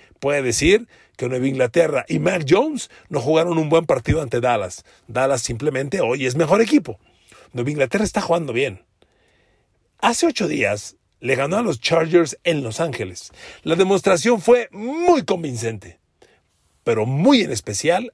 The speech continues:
de la defensa. Bill Belichick, creo que, eh, la etiqueta de genio defensivo la tiene hace muchos años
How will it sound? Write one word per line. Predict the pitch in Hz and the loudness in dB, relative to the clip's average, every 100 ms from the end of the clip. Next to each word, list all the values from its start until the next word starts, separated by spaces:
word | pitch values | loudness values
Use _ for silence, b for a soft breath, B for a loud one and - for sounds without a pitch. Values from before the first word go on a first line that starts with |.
| _ | _
de | 120 110 | -8 -6
la | 90 | -6
defensa. | 92 - 110 98 - - - _ B B B B | -8 -8 -8 -8 -12 -16 -20 _ B B B B
Bill | 165 240 233 | 4 4 4
Belichick, | 226 220 151 202 196 - 165 | 0 -2 -4 -2 -2 -4 0
creo | 170 180 | 4 4
que, | 143 160 143 110 _ b b b b b | 4 0 0 -4 _ b b b b b
eh, | 127 135 139 | -10 -8 -8
la | 143 139 147 | -10 -4 -2
etiqueta | 139 165 123 220 - 180 | -2 -6 -2 -2 2 2
de | 131 | 2
genio | - 175 170 160 | 0 0 0 -2
defensivo | 143 120 135 117 180 175 170 | -4 -4 -6 -4 0 4 4
la | 143 127 | 4 2
tiene | 175 170 | 2 2
hace | 165 151 | -2 0
muchos | 170 180 170 135 | 0 0 0 -4
años | 156 170 143 117 | -4 -4 -6 -8